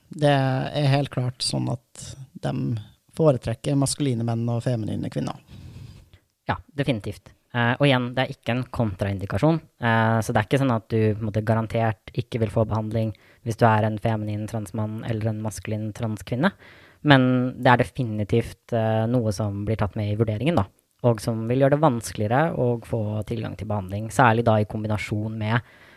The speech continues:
Speaker 2: eventuelt at man kom ut, på en måte, ikke som barn, altså ikke på en måte nødvendigvis skjønte det fra man var bitteliten,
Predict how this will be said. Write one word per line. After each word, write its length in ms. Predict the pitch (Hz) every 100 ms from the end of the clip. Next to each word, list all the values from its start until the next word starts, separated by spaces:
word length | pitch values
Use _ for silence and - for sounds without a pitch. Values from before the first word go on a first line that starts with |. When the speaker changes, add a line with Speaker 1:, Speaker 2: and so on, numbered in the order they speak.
| _ 113
Speaker 2:
eventuelt 360 | 113 110 104
at 100 | 104
man 120 | 107 104
kom 160 | 107 104
ut, 240 | 104 -
på 240 | - _ 104
en 0 |
måte, 140 | 104 117
ikke 240 | - 104
som 160 | 107 107
barn, 240 | 113 160 117 - 143
altså 300 | 127 120 117
ikke 200 | 117 104
på 40 |
en 60 | 107
måte 120 | 104
nødvendigvis 380 | 107 104 104 104
skjønte 340 | 107 104 -
det 100 | 104 101
fra 100 | 101
man 120 | 101
var 80 | 101
bitteliten, 600 | 110 - - 107 - 208